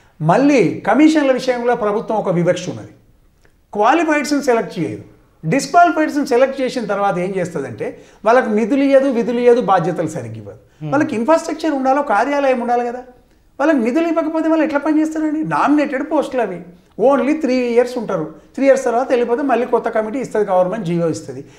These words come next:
Speaker 1: సీడబ్ల్యూసీలు వెంటనే ఏర్పాటు చేయాలని చెప్పి నేను ఈరోజు డిమాండ్ చేస్తా ఉన్నా. ఎందుకంటే సీడబ్ల్యూసీలో నేను విస్తృతంగా పనిచేసిన, నాకు ఎన్నో అవార్డ్స్ వచ్చినాయి, ప్రభుత్వానికి తెలుసు ఆ విషయం. పదిహేను వేల మందిని ఒక్క జిల్లాని మేము రెస్క్యూ చేసామంటే ఇది మామూలు విషయం కాదని అప్పుడున్న డీజీపీ దినేష్ రెడ్డి గారు కానీ, మహేందర్ రెడ్డి గారు కానీ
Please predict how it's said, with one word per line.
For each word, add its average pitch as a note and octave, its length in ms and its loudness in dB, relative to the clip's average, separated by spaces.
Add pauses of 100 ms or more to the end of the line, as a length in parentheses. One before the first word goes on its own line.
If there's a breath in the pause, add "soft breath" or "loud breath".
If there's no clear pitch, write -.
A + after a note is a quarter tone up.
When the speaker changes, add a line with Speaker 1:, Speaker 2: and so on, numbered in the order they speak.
(120 loud breath)
Speaker 1:
సీడబ్ల్యూసీలు C#4+ 680 0
వెంటనే A#3+ 360 -4
ఏర్పాటు G#3+ 360 -2
చేయాలని F#3+ 300 -2
చెప్పి E3+ 180 -4
నేను D#3+ 160 -2
ఈరోజు D3+ 320 -2
డిమాండ్ C3+ 300 -8
చేస్తా A#2+ 240 -12
ఉన్నా. A2+ 180 -10
ఎందుకంటే A#3+ 440 0
సీడబ్ల్యూసీలో A#3 760 -2 (400 loud breath)
నేను F#3+ 220 -2
విస్తృతంగా C4 460 -2
పనిచేసిన, F3 440 -4 (1040)
నాకు F3+ 240 -2
ఎన్నో B3 160 -2
అవార్డ్స్ A#3+ 380 0
వచ్చినాయి, - 300 -14 (140)
ప్రభుత్వానికి G#3 460 -2
తెలుసు A3+ 180 -6
ఆ F3 40 -2
విషయం. E3+ 280 -8 (1200)
పదిహేను A#3 420 2
వేల A#3+ 260 4
మందిని D4 320 4
ఒక్క B3+ 180 0
జిల్లాని A#3+ 400 -2
మేము A#3 160 -6
రెస్క్యూ G#3 280 -6
చేసామంటే G3+ 400 -6
ఇది F#3 100 -8
మామూలు F3 300 -6
విషయం E3 260 -8
కాదని D3+ 260 -4
అప్పుడున్న E3 340 -6
డీజీపీ D#3 460 -6
దినేష్ D3+ 320 -8
రెడ్డి D3 180 -8
గారు C#3 180 -6
కానీ, C3+ 160 -8
మహేందర్ C#3 280 -10
రెడ్డి C3+ 160 -10
గారు B2 160 -12
కానీ C3 200 -12